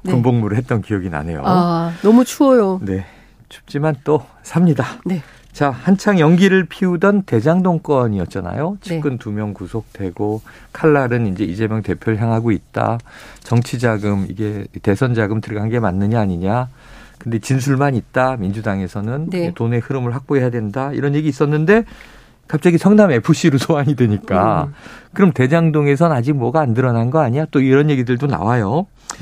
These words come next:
Speaker 2: 어쨌든 소환 통보를 받은 것은 이제 사실이 됐고요. 그럼 이게 당내의 좀 분열이나 갈등, 당내 대립이 좀 격화되는 요인이 되는 건 아니냐? 요건 어떻게 보세요?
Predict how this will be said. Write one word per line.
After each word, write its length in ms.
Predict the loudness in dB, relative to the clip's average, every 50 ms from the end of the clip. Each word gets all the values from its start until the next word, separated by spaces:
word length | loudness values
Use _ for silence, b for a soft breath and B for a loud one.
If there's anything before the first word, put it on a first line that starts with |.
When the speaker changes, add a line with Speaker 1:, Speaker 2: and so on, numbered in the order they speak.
| B B B B B B
Speaker 2:
어쨌든 360 | -2 0 2 0 2 2 0
소환 320 | 2 4 4 4 4 4
통보를 400 | 2 2 2 2 4 4 4 4
받은 320 | 4 2 0 0 -2 -2 0
것은 360 | 0 -2 2 2 2 2 2 -2 -8
이제 300 | -10 -8 -8 -10 -10 -10 -14 -20 -20 _
사실이 400 | -6 -6 -6 -4 -4 -8 -10 -8
됐고요. 460 | -6 -6 -6 -4 -2 -2 -2 -2 -4 -12 b b b b b b b b b b b b b b b b
그럼 180 | 0 2 2 2
이게 180 | 4 2 2 0 0 _ _ _ _ -12
당내의 840 | -8 -4 0 2 2 4 4 4 4 4 4 4 4 2 2 0
좀 400 | -2 -4 -4 -2 -2 -2 -4 -6
분열이나 520 | -4 -4 -2 -2 -2 -2 -4 -6 -8 -8
갈등, 640 | -8 -10 -12 -12 -12 _ -12 -10 -8 -4 -4 -4 -6 -6 _ _ _
당내 340 | -8 -4 -2 0 2 0 0
대립이 360 | 0 -2 -2 -2 -2 -4 -2
좀 180 | -4 -4 -4 -4
격화되는 880 | -10 -14 -20 _ -8 -2 -2 0 2 4 6 6 6 6 4 2 -2 -4 b b b b b b b b b b b b b _ _
요인이 320 | 0 2 4 4 4 2 2
되는 220 | 2 0 0 0 0
건 140 | 0 0
아니냐? 400 | -2 -2 -4 -4 -4 -4 -4 -2 2 4
요건 200 | 6 6 6 6
어떻게 240 | 4 0 -4 -10
보세요? 300 | -10 -10 -10 -14 -16 -18